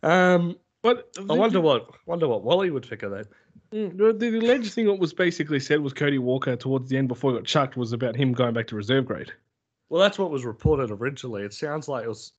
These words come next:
Speaker 1: a conversation more along the lines of, um, um,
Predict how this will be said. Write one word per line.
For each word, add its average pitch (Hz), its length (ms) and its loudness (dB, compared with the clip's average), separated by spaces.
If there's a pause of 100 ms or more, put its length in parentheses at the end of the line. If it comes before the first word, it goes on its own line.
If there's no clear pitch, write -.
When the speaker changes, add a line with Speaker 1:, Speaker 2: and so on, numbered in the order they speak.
(120)
Speaker 1:
a 123 80 -8
conversation 113 640 -8
more 117 180 -2
along 113 180 -4
the 104 100 -6
lines 107 400 -4
of, 110 180 -8
um, 104 480 -4 (1500)
um, 101 460 -2